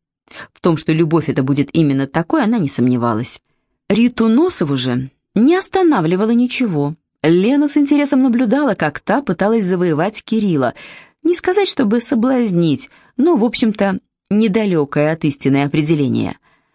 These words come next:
Откровенная сексуальность Носовой, бесстыже расцветшая к восьмому классу,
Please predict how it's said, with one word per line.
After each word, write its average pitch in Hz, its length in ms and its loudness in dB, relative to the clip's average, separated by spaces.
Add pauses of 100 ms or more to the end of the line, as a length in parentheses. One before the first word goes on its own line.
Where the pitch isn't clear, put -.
(180)
Откровенная 170 760 0
сексуальность 165 720 -2
Носовой, 156 480 -2 (300)
бесстыже 180 640 -2
расцветшая 175 680 -2
к - 80 -16
восьмому 160 400 -2
классу, 156 480 -4